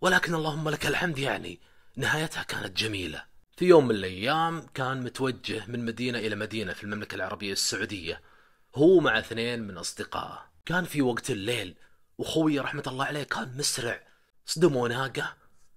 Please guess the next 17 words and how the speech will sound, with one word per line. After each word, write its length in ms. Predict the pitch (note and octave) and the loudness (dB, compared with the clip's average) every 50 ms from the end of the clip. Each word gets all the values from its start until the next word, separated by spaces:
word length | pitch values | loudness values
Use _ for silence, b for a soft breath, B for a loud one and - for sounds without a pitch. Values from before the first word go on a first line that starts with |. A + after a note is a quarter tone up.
| - - - | -20 -20 -12
اثنين 360 | - - D#3+ E3+ D3+ C3+ A#2 | -8 -6 -4 -2 -2 -4 -4
من 140 | A#2 A#2+ A#2+ | -6 -8 -8
أخوياه 500 | A#2+ - - C#3 C3+ C3+ C#3 C#3+ C#3+ C#3 | -6 -6 -4 -4 -2 -4 -4 -6 -6 -8
توفوا، 540 | - - C#3+ C#3+ B2 - - - - - - - _ _ _ - - | -4 0 0 0 0 0 -4 -10 -12 -12 -12 -14 _ _ _ -14 -10
توفوا 520 | - - F#3 F#3+ - - - C#3 B2+ A2+ | -4 0 0 0 0 0 0 2 2 4
على 140 | C#3+ C#3+ C#3+ | 2 2 0
طول، 420 | - - D#3+ D#3 C#3 A2 G2+ B B B B B B _ | -2 -4 0 0 0 0 0 B B B B B B _
ولكن 380 | - C#3 C#3+ D3 C#3+ - E3+ D3+ | 4 6 6 6 6 4 4 4
هو 260 | C3+ E3 D3+ C3 - - | 6 6 4 4 2 0
أصيب 400 | C#3+ - - - D3+ C3 G#2 F#2 | -2 0 2 2 2 0 0 -4
بجروح 440 | C3 B2 A#2+ C#3+ C3+ B2+ A2 - C3+ | -6 -4 -2 -2 -2 -2 -2 -4 -4
وكسور 640 | C3 A#2+ - - - - - D3 D3 D3 D3 - b b b b b | -6 -4 -2 -2 -2 0 0 0 0 0 -2 -6 b b b b b
وتم 380 | - B2+ - - D#3 C#3 B2+ B2+ | -12 -10 -6 -4 -4 -4 -4 -4
نقله 420 | C3 C3+ C3 - D3+ C#3 B2 C3 | -4 -4 -4 -2 -2 -2 -2 -2
إلى 140 | A#2+ A#2+ A2+ | -2 -4 -4
أقرب 300 | A#2+ A#2 A#2 A#2 G2+ A2 | -4 -4 -4 -6 -6 -6
مستشفى 520 | A2 - - - B2+ - - - B2 A#2 | -8 -6 -4 -4 -4 -4 -2 -2 -4 -6